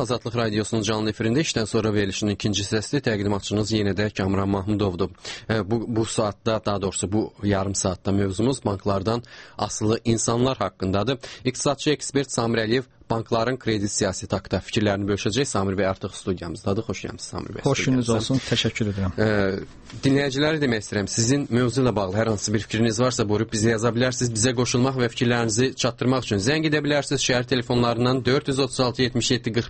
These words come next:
Speaker 1: bir nömrəsinə S M S yaza bilərsiniz. Sıfır əlli yeddi yüz qırx dörd on on yeddi nömrəsinə e-mail göndərə bilərsiniz. F R Ç R S Azadlıq Radiosu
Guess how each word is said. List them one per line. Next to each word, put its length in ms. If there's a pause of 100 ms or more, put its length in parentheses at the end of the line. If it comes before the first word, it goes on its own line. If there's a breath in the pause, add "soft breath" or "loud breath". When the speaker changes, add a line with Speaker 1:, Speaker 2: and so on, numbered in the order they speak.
Speaker 1:
bir 160
nömrəsinə 460 (420 loud breath)
S 140
M 100
S 100
yaza 220
bilərsiniz. 460
Sıfır 240
əlli 240
yeddi 180
yüz 140
qırx 160
dörd 240 (280 loud breath)
on 220
on 220
yeddi 240
nömrəsinə 400
e-mail 320
göndərə 320
bilərsiniz. 480
F 100
R 80
Ç 220
R 100
S 120
Azadlıq 360
Radiosu 480